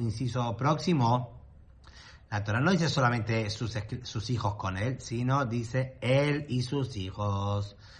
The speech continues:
Y aprendemos la obligación del patrón de justamente estas palabras, él con sus hijos junto con él. ¿Ok?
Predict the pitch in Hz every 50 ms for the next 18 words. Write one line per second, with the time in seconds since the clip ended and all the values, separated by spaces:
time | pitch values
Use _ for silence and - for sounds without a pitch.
0 | - - - - 107 101 98 104 92 95 101 110 131 139 135 127 113 110 104 101
1 | 101 98 98 95 85 - 131 131 127 117 113 104 107 120 117 110 117 147 156 156
2 | 139 123 117 110 - - 139 123 - 131 123 127 123 123 117 - 110 110 107 120
3 | 120 110 101 98 101 95 - - - 123 127 127 127 123 - 123 120 120 107 -
4 | 123 110 - - 123 113 - 113 107 104 104 - - - - - - - - -
5 | - - - 107 98 101 85 87 85 80 82 - - - - - - - - -
6 | - - - - - - - - - - - - - - - - - 101 -